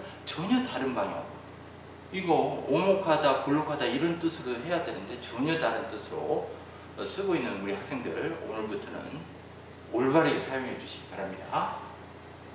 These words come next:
그 다음 기와 가마요. 요 기와 가마요 자는 구멍혈에 새끼 양 고자가 조합이 된 글자죠. 활용 단어를 보니까 업, 업을 써가지고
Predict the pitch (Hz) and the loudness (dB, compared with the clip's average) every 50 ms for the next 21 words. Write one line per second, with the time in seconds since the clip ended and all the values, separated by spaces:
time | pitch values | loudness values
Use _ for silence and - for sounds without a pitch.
0 | - - - - - - - - - 95 - 95 - - - - 147 147 151 147 | -16 -14 -14 -14 -14 -12 -8 -4 -4 -4 -4 -4 -6 -6 -4 0 4 6 6 10
1 | 147 156 156 165 170 170 170 170 - - - - - - - 123 127 113 - - | 12 12 12 12 12 12 12 10 8 4 2 2 6 6 8 10 10 8 8 6
2 | - - - - - - - - - - - 143 151 147 143 143 - - 170 170 | 4 2 -2 -6 -8 -10 -12 -12 -12 -4 2 4 6 6 6 4 2 4 8 10
3 | 170 170 160 160 147 139 147 147 160 147 143 143 143 - 139 123 120 - - 139 | 10 10 10 8 8 6 8 10 10 10 10 10 8 6 6 6 6 4 4 2
4 | 156 - - - - - - - - - - - - 151 160 170 170 175 170 170 | 2 0 -2 -4 -8 -12 -12 -14 -14 -12 -6 -2 0 2 4 6 8 8 8 8
5 | 156 151 147 143 147 160 175 185 196 202 - - - - - - - - - 262 | 6 6 8 8 10 10 10 10 8 8 6 2 -2 -8 -10 -12 -10 -6 -2 -2
6 | - - - - - - 233 226 196 160 131 120 113 113 120 123 120 117 - - | -2 -2 -4 -8 -8 -4 -2 0 2 2 6 8 8 8 8 6 4 2 0 -2
7 | - - 143 143 - 185 175 156 127 - - - 120 117 117 - - - - - | -2 0 0 2 4 6 6 8 8 6 6 8 8 8 8 6 4 0 -4 -6
8 | - - - - 113 123 120 - 156 170 - - - - - - - - - - | -8 -6 -4 -2 0 0 2 2 2 2 0 0 -4 -8 -10 -12 -14 -10 -2 2
9 | 170 170 175 180 180 175 151 139 127 117 117 113 117 117 120 117 - - - - | 4 8 10 10 10 10 10 8 6 4 2 4 6 6 6 6 4 2 -2 -4
10 | - - - - - - - - - - - - - - - - - - 139 143 | -4 -2 0 0 0 0 -2 -4 -8 -10 -12 -12 -10 -2 4 6 8 10 12 12
11 | 143 143 143 143 143 - - - 123 127 127 147 147 131 - - - - - - | 12 12 12 10 8 6 6 6 6 8 10 10 8 8 6 6 4 2 2 2
12 | - - - - - - - - - | 0 -2 -2 -2 0 0 -2 -2 -4